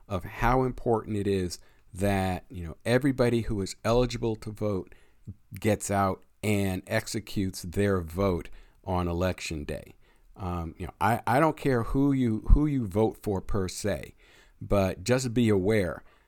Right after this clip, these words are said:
that if you throw your vote, um, a-, away from the, the Democrat or Republican candidate and go instead with a third party, uh, you could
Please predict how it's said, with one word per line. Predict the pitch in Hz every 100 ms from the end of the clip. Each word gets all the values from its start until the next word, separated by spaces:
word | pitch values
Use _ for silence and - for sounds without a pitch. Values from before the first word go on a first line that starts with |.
| _
that | 95 95 101 98 95 92 -
if | 90 107
you | 113 127
throw | - 131 131 127
your | 120 107
vote, | 104 104 101 95 - _ -
um, | 101 90 87 85 82 82 - _
a-, | 98 101
away | 95 92 107 110
from | 110 120 110 104 98 92 92 _ _ -
the, | 95 92 87 78 85
the | 87
Democrat | 82 107 104 - 110 95
or | 82
Republican | 95 - 123 117 113 104
candidate | - 101 92 90 87 87 87
and | 90 90 90
go | 92 101 92
instead | 90 - 123 117 95 - - _ -
with | 104
a | 92
third | - 107 98 -
party, | - 113 104 87 78 - _ _ _ -
uh, | 95 90 90
you | - 95 101 113
could | 107 - 147 131